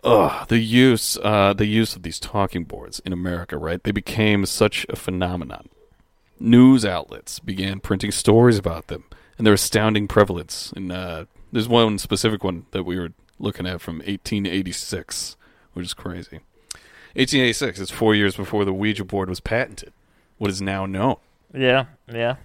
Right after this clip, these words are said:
Speaker 1: It's crazy. All right. So, with spiritualists, right, you had, uh, those who truly believed in what they were,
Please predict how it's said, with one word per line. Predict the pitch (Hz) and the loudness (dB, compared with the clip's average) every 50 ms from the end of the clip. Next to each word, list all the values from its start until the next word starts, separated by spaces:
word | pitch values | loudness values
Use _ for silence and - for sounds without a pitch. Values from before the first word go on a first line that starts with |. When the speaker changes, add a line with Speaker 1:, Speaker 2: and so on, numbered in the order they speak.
| _ _ _ | _ _ _
Speaker 1:
It's | - 92 - | -20 -20 -18
crazy. | - - 113 107 110 107 92 82 - 82 | -12 -8 -6 -6 -4 -6 -6 -10 -12 -16
All | 98 | -16
right. | 98 82 - - _ _ _ _ _ _ _ _ _ _ _ _ _ _ _ _ _ _ _ _ | -16 -16 -18 -20 _ _ _ _ _ _ _ _ _ _ _ _ _ _ _ _ _ _ _ _
So, | _ - 123 123 123 120 117 113 - _ _ _ _ _ - - _ _ _ _ _ _ _ _ _ _ | _ -6 -4 -2 -2 -2 -2 -4 -6 _ _ _ _ _ -20 -20 _ _ _ _ _ _ _ _ _ _
with | - 127 151 - | 2 2 4 4
spiritualists, | - - - 147 143 135 117 - - 98 95 95 98 - - - | 2 -2 -2 2 2 4 2 2 0 -2 0 0 -2 -2 -4 -4
right, | 95 98 101 98 | -2 -2 -2 0
you | 107 104 | 0 0
had, | 101 107 107 107 107 107 104 107 | 2 4 6 6 6 6 4 2
uh, | 101 98 98 95 92 95 98 - _ _ _ _ _ _ _ _ _ _ _ | 0 -2 -2 -4 -6 -8 -10 -14 _ _ _ _ _ _ _ _ _ _ _
those | - 120 117 107 | 0 0 0 2
who | 110 104 98 95 | 0 -2 -2 -4
truly | - - - 135 131 127 117 | -6 -8 -4 -2 0 0 0
believed | 101 90 90 95 107 117 120 127 131 127 - | -2 -2 -2 -2 0 0 0 0 -2 -4 -4
in | 98 98 | -4 -2
what | 98 101 98 - | -2 -2 0 2
they | 104 95 | 0 0
were, | 92 87 90 90 | 0 -2 -6 -8